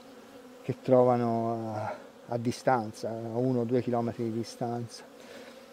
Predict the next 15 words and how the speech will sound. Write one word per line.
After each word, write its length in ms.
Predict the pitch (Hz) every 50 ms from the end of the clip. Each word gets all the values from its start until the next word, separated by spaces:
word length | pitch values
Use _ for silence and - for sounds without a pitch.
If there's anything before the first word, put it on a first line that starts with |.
| - - - - - - - - - - - -
La 160 | 131 131 127
covata 420 | - 143 131 135 135 135 - 143
adesso 380 | 127 127 143 143 - - - 131
non 180 | 123 123 123 131
è 120 | 131 131 -
tantissima, 840 | - 151 170 170 - - 202 226 247 214 - - 277 254 262 247 220
perché 380 | - - 127 - - 127 123
andiamo 460 | 113 123 117 113 135 135 127 123 120
verso 640 | 117 127 135 135 123 117 - - - 127 120 120 - - - - - -
il 440 | 139 123 120 117 117 113 113 113
blocco 400 | 107 110 131 131 123 - - 120
di 120 | 113 120 113
covata 400 | - 120 117 123 120 110 - 117
invernale, 800 | 117 123 127 160 180 175 190 185 175 160 147 139 147 175 220 247 - - - - - - 214 - - - - - - 220 220 220 - - - - 220 214 220 214 208 208 214 214 202 - - - - - - - - - - - - - - - - - - -
però 280 | 202 185 160 156 156